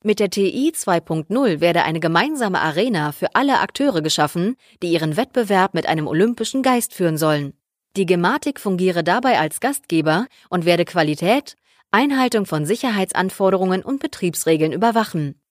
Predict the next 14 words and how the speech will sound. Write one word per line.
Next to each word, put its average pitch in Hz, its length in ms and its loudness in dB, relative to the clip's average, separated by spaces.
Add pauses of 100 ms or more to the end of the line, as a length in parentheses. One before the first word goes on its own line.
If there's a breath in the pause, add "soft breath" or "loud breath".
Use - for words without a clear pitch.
(180)
Sie 220 140 -2
finden 302 340 -2
das 190 200 0
White 208 280 0
Paper 180 460 0
der 180 140 2
Gematik 180 520 0
zu 202 120 -6
diesen 175 260 -2
Neuerungen 175 720 0
in 233 140 -2
den 311 140 0
Shownotes 208 520 2
verlinkt. 165 460 -2